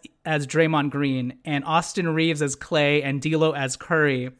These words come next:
is kind of a p-, a interesting parallel to Draymond Green, Curry, and Klay, right? The big thing that the Warriors don't have, though, is Anthony Davis, right?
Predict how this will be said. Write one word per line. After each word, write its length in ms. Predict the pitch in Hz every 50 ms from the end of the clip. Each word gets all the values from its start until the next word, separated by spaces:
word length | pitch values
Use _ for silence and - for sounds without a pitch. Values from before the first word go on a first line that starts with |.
| _ _ _
is 180 | - 160 156 -
kind 320 | - - 190 214 196 214
of 260 | 233 233 226 214 202 - -
a 100 | 196 180
p-, 180 | - - - -
a 200 | 180 165 165 - -
interesting 540 | - 220 208 - 262 - - - 214 202 190
parallel 580 | - 170 175 160 165 160 160 156 156 147 147
to 400 | 147 - - 160 143 139 135 135 135
Draymond 440 | 127 143 156 160 165 170 160 151 143
Green, 460 | 147 147 156 156 156 160 160 160 156 - - - _ _ _ _ -
Curry, 460 | - - 165 156 147 147 143 139 -
and 160 | 143 139 135
Klay, 400 | - - 156 135 120 104 117 120 _
right? 320 | - 135 135 139 151 147 - _ _ _ _ _ _ _ _ _ _ _ _ _ _ _
The 120 | - 147 160
big 360 | 147 131 196 226 254 233 -
thing 380 | - - 247 240 226 220 214 185
that 120 | 185 175
the 80 | - 156
Warriors 440 | 143 147 175 220 233 185 156 131
don't 200 | - 139 131 127
have, 260 | - 147 127 120 120 123
though, 180 | 131 127 127
is 160 | 127 123 - _ -
Anthony 360 | 165 156 151 - 143 139 135
Davis, 500 | 151 147 143 123 117 113 117 - - -
right? 200 | 127 127 127